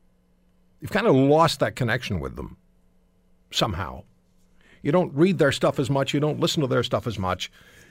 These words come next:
and, and, and, I mean, the answer's right in front of us. What T-, Tim Voss, I, I found this fascinating, that these reporters will actually say that they understand how democracy works,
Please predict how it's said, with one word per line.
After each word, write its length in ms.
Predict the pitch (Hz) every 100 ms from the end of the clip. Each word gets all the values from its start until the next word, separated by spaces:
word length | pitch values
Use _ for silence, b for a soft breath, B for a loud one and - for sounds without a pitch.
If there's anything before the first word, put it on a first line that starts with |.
| b
and, 360 | - 135 127 - -
and, 560 | 151 151 143 127 - - _ _ _ _ _ _ _ - - _ _ _ _ -
and, 220 | 131 135 - _ _ _ _ _ _ _ _ _ _ _ _ -
I 40 |
mean, 80 | 170
the 120 | 143
answer's 360 | 165 247 196 123
right 160 | 170 165
in 80 |
front 180 | 104 254
of 80 | 294
us. 100 | -
What 160 | 139 113
T-, 140 | 170
Tim 220 | 208 190
Voss, 320 | 147 254 -
I, 60 | -
I 180 | 123 151
found 200 | 175 147
this 60 |
fascinating, 460 | - 156 214 170 104 B B B
that 160 | 143
these 280 | 156 139 - - _ _
reporters 480 | 151 - 233 202 113
will 160 | 143 143
actually 320 | 151 131 123
say 380 | - - - - _ _ b b b b -
that 140 | 113 123 - 165 _ _ _ _ _ _ _ -
they 360 | 127 110 220 285
understand 640 | 180 123 - 87 65 76
how 280 | 90 87 82
democracy 540 | 95 95 76 - -
works, 420 | 73 85 127 -